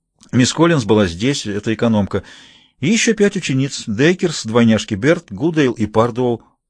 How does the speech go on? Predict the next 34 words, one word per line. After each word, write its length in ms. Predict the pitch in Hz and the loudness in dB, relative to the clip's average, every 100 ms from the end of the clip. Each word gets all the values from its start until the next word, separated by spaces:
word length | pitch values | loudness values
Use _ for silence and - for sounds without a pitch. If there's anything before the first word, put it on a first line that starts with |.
| - | -16
Ну 720 | - - - - - - 123 | -12 -10 -12 -12 -10 -8 -6
и 100 | 165 | -6
Феллон, 380 | - 131 151 131 | -4 0 0 0
конечно, 480 | 131 127 104 101 95 _ _ _ _ _ _ - | 0 0 0 -2 -6 _ _ _ _ _ _ -10
если 240 | 92 101 | -10 -8
только 260 | 110 98 107 | -8 -4 0
ей 80 | |
вообще 280 | 104 101 - | 0 0 -2
удалось 320 | 131 101 90 | -2 -2 -2
поспать. 520 | - 98 - 90 - _ _ _ _ _ _ | -6 -8 -6 -8 -8 _ _ _ _ _ _
Кстати, 480 | - - 190 160 110 | -14 -2 0 0 2
у 80 | 117 | 2
неё 180 | 135 151 | 4 2
всю 200 | - 156 | 0 0
ночь 160 | 139 | 2
горела 280 | 131 151 139 | 4 4 4
настольная 440 | 139 - 143 143 | 2 0 0 0
лампа. 360 | 151 101 82 - _ _ _ _ _ _ - | 0 -2 -4 -14 _ _ _ _ _ _ -8
Двойняшки 500 | 101 127 277 120 143 | 2 4 4 0 0
Берт 240 | 131 104 - | 0 0 -4
вставали 560 | - 147 147 123 95 - | -6 0 4 4 2 -2
в 40 | |
начале 360 | 120 123 123 117 | -2 0 0 0
третьего, 420 | 151 214 127 104 | -2 -2 -2 -2
делали 280 | 117 110 104 | 0 2 0
себе 240 | 107 107 | -2 -2
какао 440 | 117 - 190 156 - - - _ _ _ - | -2 0 0 0 -4 -18 -20 _ _ _ -6
и 180 | 123 | -6
чуть 240 | 139 - 175 | -4 -4 0
было 160 | 190 | 2
не 120 | 185 175 | 4 4
пошли 280 | 165 170 | 2 2
угощать 360 | 175 156 147 160 | 2 2 2 -2
Феллон. 380 | - 135 98 | 0 0 0